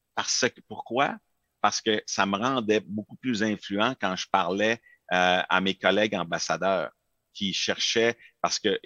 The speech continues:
eux, les connaissaient peu, cet environnement-là. Et, et alors, j'avais, j'avais développé une marque de commerce à l'onu comme étant celui qui avait des relations très étroites avec les, les Caraïbes. Alors, il y avait un paquet de gens qui venaient juste me parler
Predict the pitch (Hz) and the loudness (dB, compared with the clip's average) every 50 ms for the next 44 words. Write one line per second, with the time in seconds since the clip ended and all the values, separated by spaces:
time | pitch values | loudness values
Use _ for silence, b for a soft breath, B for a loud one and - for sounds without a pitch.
0 | - - - 113 113 120 120 117 110 104 - - 92 95 92 - _ - - 101 | -8 -4 0 2 2 4 4 2 0 0 -2 -4 -6 -6 -6 -8 _ -4 -2 -2
1 | 95 90 - - - 82 - _ - 127 135 143 - - 98 - 95 101 98 98 | 0 -2 0 0 -2 -2 -2 _ -2 -2 -2 0 -2 -6 -4 -2 -2 -2 0 0
2 | 98 92 92 92 92 87 87 85 90 98 113 123 120 B B B _ _ _ 95 | -2 -2 -2 -2 -2 -2 -2 -2 0 2 2 0 0 B B B _ _ _ 0
3 | 95 95 95 - - 95 98 - 98 107 107 104 98 b b b _ _ 87 98 | 2 2 0 0 0 -2 0 2 4 4 4 2 0 b b b _ _ -2 0
4 | 95 104 107 104 76 85 104 101 101 104 98 98 92 104 95 - - 113 107 107 | 2 2 2 0 0 0 0 0 0 0 -2 -2 -2 -2 -2 0 0 0 0 0
5 | 101 104 104 95 - 104 101 113 120 - - 95 95 92 98 117 - - 101 92 | 0 0 -2 -2 -2 -2 -2 0 0 0 0 -2 -2 -2 -4 -4 -4 -2 -2 0
6 | 92 92 - - 113 113 - - 101 92 98 113 110 - _ - 95 90 87 78 | 0 0 0 -2 -2 -2 -2 -2 -2 -2 -2 -4 -6 -6 _ -8 -6 -4 -2 -2
7 | 78 90 95 98 92 95 90 92 95 95 90 - 110 101 - 95 101 90 92 95 | 0 0 0 0 0 0 0 0 0 0 0 -2 -4 -4 -4 -4 -4 -4 -4 -4
8 | - 117 135 135 - 95 92 90 - 95 - - - 104 95 - - 95 92 104 | -2 0 0 0 2 0 -2 -2 -6 -10 -10 -8 -8 -8 -6 -2 0 0 2 2
9 | 135 143 110 98 104 101 b b b b _ - 98 104 104 135 - _ _ - | 2 2 2 0 0 -2 b b b b _ 2 2 2 2 2 -2 _ _ -6
10 | 180 - 160 120 101 95 139 151 - 113 104 107 107 107 139 151 151 131 - - | -2 0 -2 0 0 -2 -4 -2 -4 -4 -2 -2 0 -2 -2 -4 -4 -4 -2 2
11 | - 113 113 107 110 113 127 147 - | 4 4 4 6 4 4 2 2 0